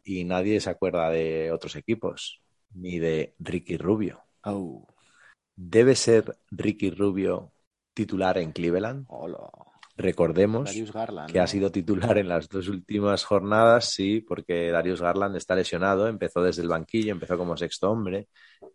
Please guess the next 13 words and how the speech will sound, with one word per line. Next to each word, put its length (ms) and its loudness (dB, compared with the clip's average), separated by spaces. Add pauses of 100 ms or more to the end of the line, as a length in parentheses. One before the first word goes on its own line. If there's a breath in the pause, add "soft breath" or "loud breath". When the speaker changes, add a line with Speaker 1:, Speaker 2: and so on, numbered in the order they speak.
Speaker 1:
y 80 -6
vaya, 320 2 (140)
¿debe 240 0
ser 180 0
titular 380 6
el 80 2
resto 180 0
de 60 8
la 20 0
temporada? 560 2
Speaker 2:
Vaya 260 -12
pregunta, 600 -10
hijo. 280 -20